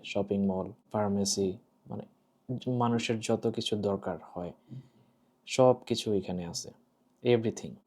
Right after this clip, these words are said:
বিশ্বাস করবেন কিনা জানি না, পুরা সতেরো ঘন্টা আমি ঘুরে ঘুরে কা-, কাটাই দিছি, একটুও ঘুমাই নাই। টাইমটা কিভাবে যে চলে গেছে, আমি বলতেও পারবো না।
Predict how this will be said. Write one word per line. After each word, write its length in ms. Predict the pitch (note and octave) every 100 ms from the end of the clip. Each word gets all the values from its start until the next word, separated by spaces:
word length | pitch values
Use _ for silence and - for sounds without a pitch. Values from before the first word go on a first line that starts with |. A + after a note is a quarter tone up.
| -
বিশ্বাস 320 | A2+ - A#2
করবেন 320 | - B2 B2
কিনা 160 | A#2+ B2
জানি 240 | A2+ G#2+
না, 260 | G#2 G2+ C#3 -
পুরা 180 | A#2+
সতেরো 440 | A2+ A#2 A2+ A#2 A2
ঘন্টা 420 | A2 G#2+ G#2+ B2
আমি 260 | A#2 A#2 D3 A2
ঘুরে 240 | A2+ A2
ঘুরে 200 | G#2+ A2
কা-, 200 | G#2 F#2+ -
কাটাই 280 | G#2 G2+
দিছি, 240 | F#2 F2 G#2
একটুও 340 | G2+ - A2
ঘুমাই 300 | G#2 G#2 G#2
নাই। 180 | A2 D3 - _ _ _ _ _ _ _ _ _ _
টাইমটা 300 | A2+ A2 G2+
কিভাবে 420 | A2 A#2+ A#2+ A#2
যে 160 | A2+ A#2
চলে 300 | A2+ A2 A2
গেছে, 240 | A2+ -
আমি 220 | F#2+ F2+ F#2
বলতেও 300 | G2+ G2 F#2+
পারবো 240 | E2+ D#2
না। 100 | D2